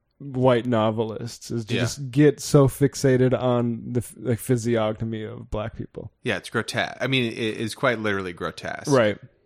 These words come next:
Speaker 2: Cla-, I mean, yeah, the classic one is, like, darkening photos and stuff, and, like, of, uh, African American people in, like, like, their mugshots, like O J Simpson's, like, the most famous one.
Speaker 1: Right.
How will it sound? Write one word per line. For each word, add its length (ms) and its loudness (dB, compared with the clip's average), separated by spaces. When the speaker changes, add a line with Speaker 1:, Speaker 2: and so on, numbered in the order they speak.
Speaker 2:
Cla-, 160 -4
I 40 -4
mean, 160 -4
yeah, 220 -2
the 120 -8
classic 500 -4
one 120 -8
is, 100 -12
like, 200 -12
darkening 480 -6
photos 540 -8
and 80 -14
stuff, 320 -12
and, 140 -14
like, 340 -12
of, 520 -8
uh, 300 -8
African 360 -12
American 560 -14
people 240 -14
in, 100 -14
like, 360 -16
like, 180 -8
their 180 -4
mugshots, 640 -8
like 240 -16
O 80 -10
J 160 -12
Simpson's, 380 -20
like, 140 -14
the 60 -14
most 200 -14
famous 320 -14
one. 320 -12
Speaker 1:
Right. 340 -4